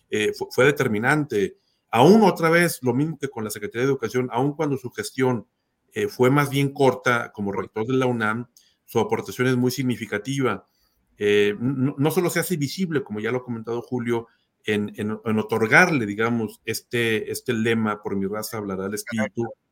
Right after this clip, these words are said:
Speaker 1: puntos
Speaker 2: Ujú.
Speaker 1: suspensivos, santo, porque efectivamente así era.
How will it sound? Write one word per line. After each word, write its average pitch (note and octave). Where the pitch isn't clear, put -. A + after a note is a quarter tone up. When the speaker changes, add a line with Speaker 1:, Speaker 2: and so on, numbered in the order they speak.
Speaker 1:
puntos A#2+
Speaker 2:
Ujú. B2
Speaker 1:
suspensivos, G#2+
santo, A#2
porque -
efectivamente G#2+
así G#2
era. A2+